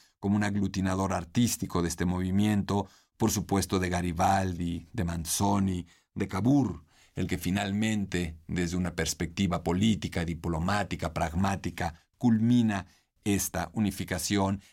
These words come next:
le quita la parte más romántica, más bélica, más revolucionaria, y la enfoca desde un pragmatismo de estadista, desde un pragmatismo político, que finalmente es el que lleva a buen cabo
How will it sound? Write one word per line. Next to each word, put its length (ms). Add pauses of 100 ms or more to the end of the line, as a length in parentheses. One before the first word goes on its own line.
(120)
le 180
quita 420
la 200
parte 340
más 420 (320)
romántica, 1120 (200)
más 400
bélica, 580
más 220
revolucionaria, 1000 (220)
y 80
la 120
enfoca 640 (220)
desde 220
un 80
pragmatismo 1120
de 220
estadista, 840 (220)
desde 220
un 100
pragmatismo 1040 (160)
político, 760 (200)
que 100
finalmente 1080
es 440
el 160
que 140
lleva 520
a 80
buen 260
cabo 460